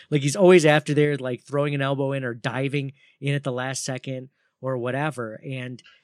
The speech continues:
this is, this is, I think, uh, just, I don't know. I feel like a revived rivalry now. Now, I know it doesn't matter,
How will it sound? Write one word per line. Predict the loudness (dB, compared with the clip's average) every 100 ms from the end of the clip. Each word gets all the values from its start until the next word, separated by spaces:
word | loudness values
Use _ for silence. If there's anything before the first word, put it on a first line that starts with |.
| _ _ -6
this | -4 -2
is, | -4 -6
this | -4 -2 -2
is, | -4
I | -6
think, | -4 -8 -8 -14
uh, | -12 -12 -14 -18 -14
just, | -10 -8 -10 _ _ _ _ -18 -8
I |
don't | -4 -2
know. | -4
I | -6 -10
feel | -8 -4
like | -4 -4
a | -8
revived | -4 -4 -4 -4 -4 -6 -10 _ _ _ -8
rivalry | -4 -4 -4 -8 -10 -14 -18 _ _ -8
now. | -4 -4 -2
Now, | -2
I | 0 2
know | 2
it | 2
doesn't | 0 -2
matter, | -4 -2 -2 -4